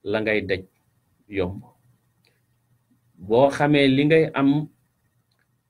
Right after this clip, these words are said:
mooy soo xamee ne njëriñ dëgg-dëgg mi ngi ci rey bakkan bi, rek nga mën koo rey. Nan nga koy xamee?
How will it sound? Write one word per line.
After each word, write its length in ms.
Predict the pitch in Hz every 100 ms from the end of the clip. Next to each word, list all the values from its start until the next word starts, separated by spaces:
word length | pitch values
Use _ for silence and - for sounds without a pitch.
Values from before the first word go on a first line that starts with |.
| -
mooy 460 | 117 135 135 135
soo 500 | 135 - 156 165 165 151
xamee 580 | - 156 156 139 123
ne 140 | 104 101 104 _ _ _ _ _ _ _ _ _ _ _
njëriñ 380 | 135 131 160 156 143
dëgg-dëgg 500 | 139 135 139 151 151
mi 140 | 147 147
ngi 100 | 139
ci 320 | 135 127 131 -
rey 220 | 123 131 127
bakkan 380 | 120 - 113 95
bi, 100 | 101 - _ _ _ _ _ _ _ _ _ _ _ _ _ _ _ _ _ _ _ _ _ _ -
rek 260 | 92 117 117
nga 160 | 110 107
mën 180 | 104 104
koo 180 | 90
rey. 180 | 87 90
Nan 160 | 131 156
nga 100 | 151
koy 180 | 147 131
xamee? 400 | 123 117 113